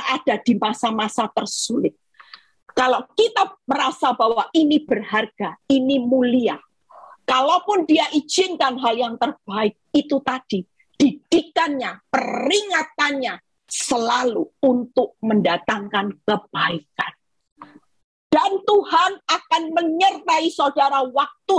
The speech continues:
saudara di dalam proses tekanan yang berat. Saudara percaya, Tuhan itu tetap akan menjagai saudara secara luar biasa. Kenapa?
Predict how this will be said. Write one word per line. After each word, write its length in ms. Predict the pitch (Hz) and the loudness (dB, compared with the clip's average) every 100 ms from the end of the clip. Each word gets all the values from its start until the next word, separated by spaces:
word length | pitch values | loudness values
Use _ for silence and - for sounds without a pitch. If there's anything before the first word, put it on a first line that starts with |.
| 285 | 2
saudara 580 | 262 247 240 233 254 247 _ _ _ _ _ | 0 0 0 0 0 -2 _ _ _ _ _
di 160 | 294 233 | 0 2
dalam 480 | 254 220 233 233 | 2 0 -2 -6
proses 640 | - 254 247 - 269 240 - | -6 -2 -2 -2 -4 -4 -6
tekanan 560 | 262 - 233 226 226 233 | -8 -2 -2 -2 -4 -2
yang 160 | 233 226 - | -2 -4 -4
berat. 400 | - 180 175 - | -2 0 -2 -6
Saudara 480 | - 247 247 320 | -2 0 2 0
percaya, 640 | 359 359 - 320 285 160 - _ _ _ _ _ _ _ - | 0 -2 0 0 0 -2 -8 _ _ _ _ _ _ _ 0
Tuhan 560 | 285 247 - 214 240 | 2 2 0 -2 -2
itu 400 | 262 277 - 302 - | -2 -2 -2 -4 -2
tetap 240 | 277 - _ - 277 - _ | -6 -6 _ -6 -6 -8 _
akan 380 | 262 254 254 247 | -6 -2 0 2
menjagai 720 | 254 214 - 254 196 - 214 220 | 4 2 0 0 0 0 0 0
saudara 560 | - 214 - 196 202 208 | 0 -2 0 0 0 -2
secara 640 | - - - 262 226 233 | -4 -6 -4 -2 -2 0
luar 320 | 226 233 202 | 2 2 2
biasa. 640 | - 208 202 202 165 - - | 0 0 0 -4 -12 -16 -2
Kenapa? 560 | 339 370 370 311 220 | 2 2 2 -2 -6